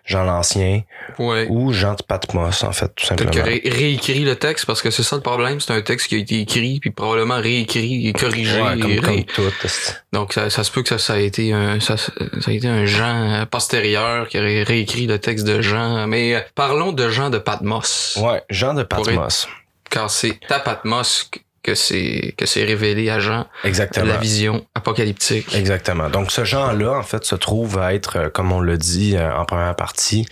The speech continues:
Speaker 1: euh, quelqu'un qui se trouve être un, un, un visionnaire, euh, dans la mesure où, euh, un ange lui est apparu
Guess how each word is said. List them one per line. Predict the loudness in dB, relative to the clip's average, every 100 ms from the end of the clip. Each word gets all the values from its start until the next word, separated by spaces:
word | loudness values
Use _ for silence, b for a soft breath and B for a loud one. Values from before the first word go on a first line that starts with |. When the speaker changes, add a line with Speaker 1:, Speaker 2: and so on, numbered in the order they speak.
| B B B -2
Speaker 1:
euh, | 0 2 2 2 0 0 0
quelqu'un | -2 0 0 0
qui | -2
se |
trouve | -2 -2 -2
être | 0
un, | 0 0 0 -2
un, | -2 0 0
un | 0
visionnaire, | 2 2 2 0 0 0 -2 -4 B B B -4
euh, | 0 0 0 0 0 0 0
dans | 0
la | 2
mesure | 2 2 0
où, | 2 2 2 0 0
euh, | 0 0 -2 -4 -6 -4
un | -2 0
ange | 2 2
lui | 2
est | 0
apparu | 0 0 0 0 0